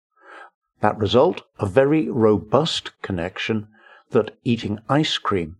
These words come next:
was associated with a lower risk of developing type two diabetes.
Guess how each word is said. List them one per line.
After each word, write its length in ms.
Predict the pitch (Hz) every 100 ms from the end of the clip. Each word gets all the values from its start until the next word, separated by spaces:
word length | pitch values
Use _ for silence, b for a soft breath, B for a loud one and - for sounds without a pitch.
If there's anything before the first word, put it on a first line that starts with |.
| _ _
was 160 | - 117
associated 800 | 127 - 101 - 107 92 107 101 b b
with 120 | 113
a 60 | 98
lower 540 | 95 92 101 147 127
risk 420 | 90 90 90 - - _ _
of 140 | 113 101
developing 640 | 113 104 98 - 101 101 _
type 320 | - 101 110 - -
two 300 | 104 90 98 _ -
diabetes. 800 | 85 82 127 123 117 90 76